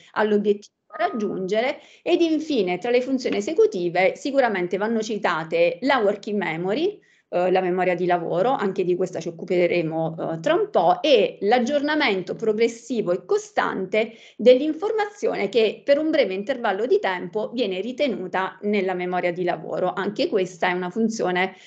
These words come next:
eh, che, mm, diventa importante nel momento in cui si mettono in atto le competenze richieste in questa attività sportiva.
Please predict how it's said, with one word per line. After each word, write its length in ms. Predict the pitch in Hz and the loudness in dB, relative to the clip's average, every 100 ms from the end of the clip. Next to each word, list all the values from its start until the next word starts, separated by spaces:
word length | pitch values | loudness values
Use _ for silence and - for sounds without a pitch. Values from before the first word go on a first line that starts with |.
| - - | -20 -2
eh, 320 | 190 190 190 - | 2 2 0 0
che, 280 | 185 175 170 | 0 0 -8
mm, 1300 | 180 180 180 185 185 180 175 170 170 170 175 175 - - _ _ 220 | -4 -2 0 0 0 0 0 -2 -2 0 0 0 -4 -12 _ _ -4
diventa 480 | 196 220 208 202 | 2 4 4 4
importante 920 | 196 208 226 226 226 294 196 185 170 170 | 4 4 2 -2 2 2 2 -2 0 -2
nel 140 | 175 | 0
momento 320 | 185 196 190 | -4 -4 -2
in 100 | 185 | -4
cui 140 | 185 202 | -2 -4
si 100 | 170 | -2
mettono 300 | 175 165 190 | -6 -4 -2
in 100 | 202 | -2
atto 220 | 196 196 | -4 -2
le 180 | 180 175 | -2 0
competenze 920 | - 185 202 214 190 175 180 175 180 - _ | -4 -4 0 0 0 -2 -2 -2 -2 -10 _
richieste 720 | - 247 190 175 170 180 180 - | 0 0 0 -2 -2 0 0 0
in 160 | 190 | -4
questa 240 | 175 170 175 | -4 -8 -10
attività 340 | - 165 165 | -6 -6 -6
sportiva. 720 | 165 - 165 - - - 170 | -10 -12 -12 -12 -8 -4 -4